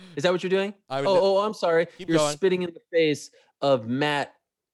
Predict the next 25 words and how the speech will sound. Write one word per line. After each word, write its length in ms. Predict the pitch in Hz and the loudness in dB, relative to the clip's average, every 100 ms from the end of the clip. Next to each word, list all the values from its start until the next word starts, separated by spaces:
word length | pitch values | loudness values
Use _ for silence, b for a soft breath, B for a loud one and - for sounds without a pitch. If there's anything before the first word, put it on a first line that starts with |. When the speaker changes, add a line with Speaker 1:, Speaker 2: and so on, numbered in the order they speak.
| - | -8
Speaker 1:
the 100 | 135 | -6
King 300 | - 160 139 | -4 -2 0
of 160 | 117 | -2
Bros, 640 | 113 127 123 113 107 - - _ _ | 2 4 6 4 0 -8 -20 _ _
Riddle. 480 | 107 123 104 67 _ _ _ _ _ _ _ _ - | 0 2 2 -2 _ _ _ _ _ _ _ _ -2
You're 100 | 185 | -2
spitting 460 | - - 202 196 | -2 -2 0 2
in 100 | 180 | 0
the 80 | 170 | -2
face 300 | - 180 156 | -2 2 2
Speaker 2:
He's 80 | 143 | 2
not 140 | 285 | -2
a 40 | 196 | -4
draw 300 | - 135 135 | -6 -8 -8
because 300 | 139 139 123 | -8 -12 -12
of 60 | |
his 140 | 113 110 | -14 -16
history 400 | 104 - 95 95 | -14 -14 -16 -20
either. 200 | 87 82 _ _ | -20 -20 _ _
He's 140 | 214 | -4
a, 40 | 220 | -2
Speaker 1:
Dan 180 | 139 | 0
Speaker 2:
he's 100 | 151 | -2
a, 40 | 415 | -4
Speaker 1:
Severn. 460 | - 143 117 85 | -2 -2 -2 -8